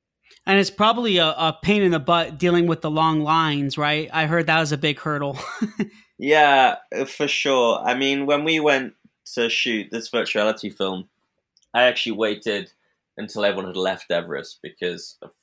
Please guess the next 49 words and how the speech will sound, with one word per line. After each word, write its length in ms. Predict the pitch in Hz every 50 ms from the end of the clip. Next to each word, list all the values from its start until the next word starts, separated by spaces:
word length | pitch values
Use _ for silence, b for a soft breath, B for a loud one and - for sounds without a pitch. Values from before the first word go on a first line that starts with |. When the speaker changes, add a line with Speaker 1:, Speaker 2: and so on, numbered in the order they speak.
| _ _ _ _ _ _ _ _ -
Speaker 2:
I 80 | 110 104
mean, 220 | 101 98 95 92
partly 300 | - - 120 117 98 101
just 220 | 95 82 98 - -
for 80 | -
me, 240 | 98 98 95 87 85
I 40 | 80
just 140 | 87 92 -
didn't 160 | - 95 80
wanna 140 | 71 85 87
be 80 | 87
on 80 | 85 -
the 60 | 85
mountain 400 | 87 85 85 87 87 - 85 85
when 100 | 85 82
there 80 | 80 80
was 100 | 80 -
people 300 | - 92 87 - - 85
there. 280 | 87 90 92 90 - _ _ _ _ _ _ _ _
But 120 | - - 98
also, 440 | 101 98 98 - - 92 90 87 85
you 140 | - 104
know, 120 | 95 80 80
obviously 280 | 82 82 - - 92 87
we're 60 | 92
shooting 440 | 90 - - 101 92 90 90 87 87
in 120 | 85 85
virtuality, 540 | 90 90 - - - 90 90 90 - - -
it's 180 | 82 - - -
three 220 | _ 98 101 95
sixty 400 | 90 - - 98 95 - 92 87
degree 260 | 90 87 87 82 82
capture, 500 | - - 98 - - - - 82 80 - -
and 100 | - 98
I 120 | 92 90 90
certainly 400 | - - - - 110 - 87 90
didn't 160 | 90 87 71
wanna 160 | 73 87 90
shoot 320 | 90 - - 95 - - -
lines 420 | 92 92 92 92 90 90 90 87
of 160 | 85 85 -
people 300 | - 95 95 - - 82
trying 160 | 82 - 85
to 80 | 85 85
get 140 | - - -
to 60 | - 92
the 20 |
summit. 320 | - - 87 80 - - -
So 400 | - - - 92 92 92 90 90